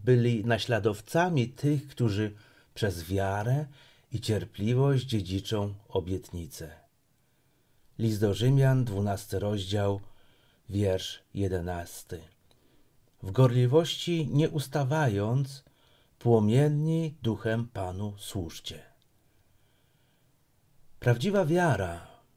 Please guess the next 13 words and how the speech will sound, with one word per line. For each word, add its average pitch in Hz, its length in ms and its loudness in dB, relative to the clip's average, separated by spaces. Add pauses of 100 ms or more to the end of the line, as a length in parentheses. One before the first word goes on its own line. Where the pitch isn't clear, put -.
(320)
pociąga 135 420 2
za 117 120 0
sobą 110 400 -2
gorliwość. 95 1000 -4 (1700)
Nie 139 100 4
można 170 420 2
prawdziwie 135 560 2
wierzyć, 104 920 0 (880)
jednocześnie 120 540 2
być 117 220 0
obojętnym 98 960 -2 (400)
na 101 160 -2
to, 101 480 0